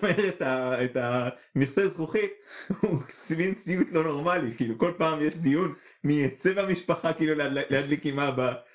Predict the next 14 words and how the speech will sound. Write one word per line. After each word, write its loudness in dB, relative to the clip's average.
ומי 2
יישאר 2
בבית 0
וישתה 2
בינתיים -2
שוקו, 0
וכאילו, 2
יסתכל 0
על 2
כל -2
השאר, 0
וכאילו, 0
יתחמם 2
בשבילם. 2